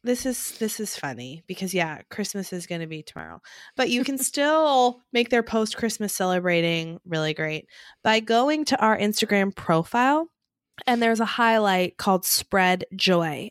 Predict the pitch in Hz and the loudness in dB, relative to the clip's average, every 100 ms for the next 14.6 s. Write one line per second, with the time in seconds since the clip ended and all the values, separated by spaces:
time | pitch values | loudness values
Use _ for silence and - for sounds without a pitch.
0 | - 190 190 208 208 214 220 220 196 190 | -2 0 2 -2 2 2 4 2 2 4
1 | 180 - - - 185 190 - - 190 226 | 2 -2 -18 -8 -4 -4 -4 -2 4 4
2 | 247 - 185 185 - _ _ - 208 - | 2 2 2 2 -4 _ _ -4 0 2
3 | 214 196 202 - 226 - 196 - 196 - | 4 4 2 0 -6 -2 -2 0 -2 -2
4 | - 170 - - - - - 160 160 - | 0 0 0 -10 -8 -6 -2 -2 -4 -6
5 | 139 - 208 196 - - - - - 233 | -10 -10 -12 -12 -12 -12 -18 -20 -6 0
6 | 233 220 202 202 196 175 180 165 165 160 | 2 2 2 2 0 -4 -4 -4 -6 -6
7 | 165 170 156 135 _ 185 175 165 160 160 | -6 -8 -12 -14 _ 0 4 4 2 -2
8 | 165 160 - 285 277 190 175 185 180 175 | -4 -4 2 2 2 2 2 4 4 4
9 | 170 170 _ - 170 160 165 165 135 120 | 0 -4 _ -8 -6 -4 -6 -6 -10 -14
10 | - - 175 180 160 156 - - 170 165 | -18 -8 -4 0 0 0 -4 -6 -4 -4
11 | 156 156 156 - 196 196 202 202 202 - | -4 -6 -8 -4 0 2 2 2 0 -4
12 | _ _ _ - 165 170 165 165 160 156 | _ _ _ -4 -2 -2 -2 -2 0 0
13 | 156 156 170 170 - 175 202 202 220 175 | -2 -4 -4 -4 -2 0 2 4 2 -2
14 | 175 175 165 160 160 156 | -12 -2 2 2 0 -4